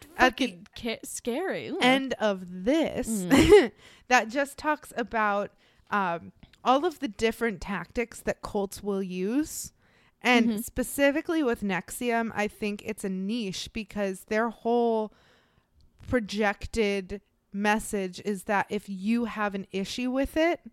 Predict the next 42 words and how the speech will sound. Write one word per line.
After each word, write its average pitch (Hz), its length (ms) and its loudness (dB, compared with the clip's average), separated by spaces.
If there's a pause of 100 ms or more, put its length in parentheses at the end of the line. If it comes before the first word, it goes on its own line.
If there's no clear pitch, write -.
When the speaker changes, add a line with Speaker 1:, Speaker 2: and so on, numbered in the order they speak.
(440)
Speaker 1:
you're 196 440 2
the 190 220 -6
issue, 113 640 -4
and 214 180 -2
we 220 120 -2
need 214 180 -4
to 214 120 -8
fix - 420 -12
that. 180 380 -4 (640)
We're 226 220 2
not 208 240 -2
the 196 180 -6
issue, 196 240 -8
your 190 300 -6
reaction 170 560 -6
is. - 180 -8
And 208 180 -4
so 226 140 6
I 220 100 6
think 277 200 -6
she - 140 -8
probably 226 440 -4
just 190 240 -14
fucking 190 360 -6
turned 190 320 -4
it 165 100 -4
off. 170 440 -2 (720)
Like, 233 260 -2
just - 240 -6
turn 226 260 0
off 208 220 2
reactions, 185 640 -6
do 180 120 -4
what 165 100 -6
you're - 120 -10
told. 120 440 -8 (720)
Speaker 2:
Mm-hmm. 220 340 -4 (520)
Speaker 1:
Like, 254 240 4
it's - 160 -2
kinda 320 280 0
similar 269 440 -2
to, 226 280 -8